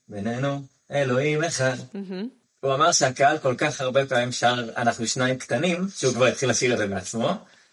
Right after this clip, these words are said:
Speaker 1: עכשיו, למורה שלי לפיתוח קול יש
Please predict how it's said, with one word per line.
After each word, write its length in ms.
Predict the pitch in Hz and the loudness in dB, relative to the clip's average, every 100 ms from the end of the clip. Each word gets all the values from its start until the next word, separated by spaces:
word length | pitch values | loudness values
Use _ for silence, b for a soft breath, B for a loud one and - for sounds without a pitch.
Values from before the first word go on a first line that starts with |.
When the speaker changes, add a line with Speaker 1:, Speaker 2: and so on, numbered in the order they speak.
| b 285 320 - - | b -10 -10 -10 -12
Speaker 1:
עכשיו, 260 | - 165 135 | -2 2 4
למורה 300 | 127 127 185 | 4 2 2
שלי 260 | 214 156 | 2 0
לפיתוח 340 | 120 113 135 - | -2 0 0 0
קול 220 | 160 143 | 0 0
יש 440 | 117 123 - - | 0 -2 -4 -8